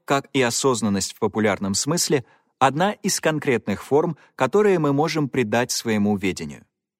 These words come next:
Зачем она нужна? Мы используем эту умственную функцию,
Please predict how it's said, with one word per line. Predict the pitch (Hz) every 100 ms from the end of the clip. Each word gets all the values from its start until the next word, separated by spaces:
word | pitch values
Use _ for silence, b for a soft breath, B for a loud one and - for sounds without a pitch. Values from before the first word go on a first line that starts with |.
| _ _ _ _ _ _ _ _ _ _ _
Зачем | - 135 - 104
она | 92 90
нужна? | 90 104 104 190 - _ _ _ _ _ _ _
Мы | 147 175
используем | - - 180 190 175 175 143 131
эту | 127 127
умственную | - 127 - 107 98 92 87
функцию, | - 147 147 - 143